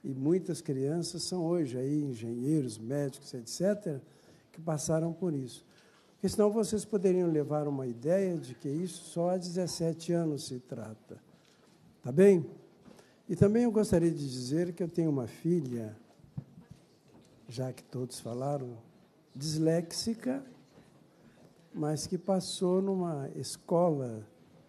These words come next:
de balé moderno na Inglaterra. É.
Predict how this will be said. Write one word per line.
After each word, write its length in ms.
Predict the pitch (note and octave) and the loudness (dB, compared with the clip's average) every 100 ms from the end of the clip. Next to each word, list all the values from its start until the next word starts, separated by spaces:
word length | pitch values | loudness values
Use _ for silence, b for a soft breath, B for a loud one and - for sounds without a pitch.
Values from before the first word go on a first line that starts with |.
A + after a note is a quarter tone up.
| B B _ | B B _
de 120 | C3 | -6
balé 360 | C3+ C3+ C#3 D#3 | 0 2 4 4
moderno 880 | C#3 C3 B2 E3 D#3+ C3+ C3 B2 B2 - - - - - | 2 0 2 2 2 0 -4 -6 -10 -18 -20 -20 -14 -2
na 160 | C#3+ | 0
Inglaterra. 800 | D3 C3+ C3 - D#3 B2 G#2+ A2+ - - - - - - _ _ _ - _ _ | 2 2 0 2 4 2 -2 -12 -16 -20 -20 -20 -20 -20 _ _ _ -20 _ _
É. 280 | A#2 B2 C#3 | -12 -10 -10